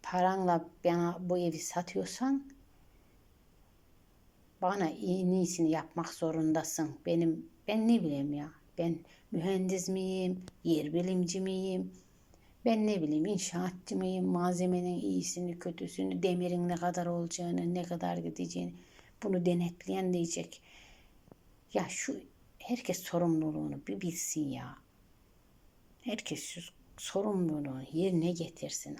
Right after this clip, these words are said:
Aldığı parayı hak etsin. Helal para kazansın. Paraya bir doyun artık ya. Doyun.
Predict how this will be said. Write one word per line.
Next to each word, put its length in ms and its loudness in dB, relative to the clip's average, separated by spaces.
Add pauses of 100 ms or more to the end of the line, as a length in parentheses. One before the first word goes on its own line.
Aldığı 460 0
parayı 320 0
hak 360 -6
etsin. 360 -4
Helal 460 -4
para 220 -2
kazansın. 600 -4 (1080)
Paraya 440 4
bir 100 -8 (100)
doyun 320 4
artık 500 -8
ya. 140 -12 (500)
Doyun. 460 2